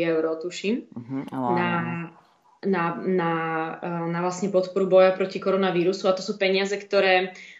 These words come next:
Speaker 1: vlastne sa alokovali. Ehm, taktiež, čo je veľmi dobrá vec, je, že Európska komisia spustila, e,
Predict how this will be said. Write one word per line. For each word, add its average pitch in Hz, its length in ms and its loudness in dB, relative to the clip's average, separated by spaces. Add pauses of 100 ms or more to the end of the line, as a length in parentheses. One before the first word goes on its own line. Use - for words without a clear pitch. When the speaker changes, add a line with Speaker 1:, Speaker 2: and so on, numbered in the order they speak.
Speaker 1:
vlastne 185 300 0
sa 165 240 2
alokovali. 196 720 4 (680)
Ehm, 190 800 4
taktiež, 240 640 4
čo 208 160 4
je 190 80 2
veľmi 202 240 4
dobrá 202 260 2
vec, 190 240 0
je, 196 160 0
že 185 140 -2
Európska 196 400 0
komisia 190 560 0
spustila, 185 760 -2
e, 180 220 -2